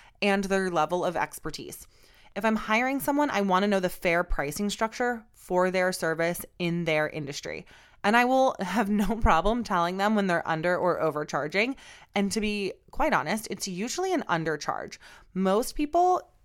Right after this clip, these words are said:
like, negate the fact that they went to school for it, that they bought software, that the amount of time, the amount of energy, um,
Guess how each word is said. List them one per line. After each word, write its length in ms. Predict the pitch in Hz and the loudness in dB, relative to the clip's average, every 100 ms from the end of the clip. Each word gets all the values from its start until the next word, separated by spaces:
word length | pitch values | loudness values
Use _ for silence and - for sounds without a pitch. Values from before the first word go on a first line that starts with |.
| _ _ | _ _
like, 320 | - 190 180 - | -6 -2 -2 -2
negate 480 | 180 160 165 165 | -4 -2 -2 -2
the 60 | 196 | -2
fact 400 | - 156 156 - | 2 2 2 -4
that 140 | 180 | -6
they 300 | - 151 151 - - - - - | -2 0 0 -2 -8 -16 -14 0
went 180 | 180 185 | 2 2
to 80 | |
school 260 | 226 - 330 | 0 2 4
for 260 | - 170 139 | 4 4 0
it, 100 | 107 | 0
that 120 | 165 | 0
they 120 | 165 | 0
bought 320 | 160 151 - | 4 2 2
software, 580 | - 294 277 208 165 147 | 4 6 6 6 4 0
that 300 | 147 - 170 | -2 -8 -8
the 100 | 175 | -4
amount 220 | 170 160 | 0 2
of 120 | 170 - | 0 -4
time, 800 | - - 294 294 240 170 156 156 | -10 -2 2 4 4 2 0 -4
the 140 | 170 | -2
amount 260 | 165 156 170 | 0 2 0
of 80 | 190 - | -2 0
energy, 720 | 294 294 262 185 175 139 151 - - - | 2 2 0 -2 -4 -4 -8 -16 -14 -2
um, 280 | 185 170 | 2 2